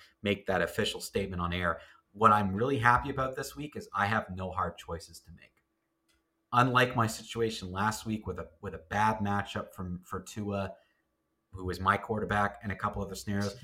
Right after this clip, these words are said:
looking at my team and the matchups this week and, and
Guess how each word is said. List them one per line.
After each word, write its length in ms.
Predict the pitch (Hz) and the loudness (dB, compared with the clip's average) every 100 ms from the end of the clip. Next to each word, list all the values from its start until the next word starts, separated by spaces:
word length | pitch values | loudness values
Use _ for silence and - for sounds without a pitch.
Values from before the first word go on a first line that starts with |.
| - _ _ | -20 _ _
looking 400 | 104 107 127 135 | 2 4 6 4
at 80 | 123 | 6
my 180 | 117 120 | 10 8
team 380 | - 123 117 117 | 8 6 6 6
and 80 | 92 | 4
the 60 | |
matchups 540 | 92 98 110 - 117 - | 6 8 8 8 4 4
this 240 | 107 - | 2 4
week 260 | 113 113 98 | 4 4 0
and, 220 | 87 95 - | -6 -8 -6
and 280 | 87 87 | -6 -6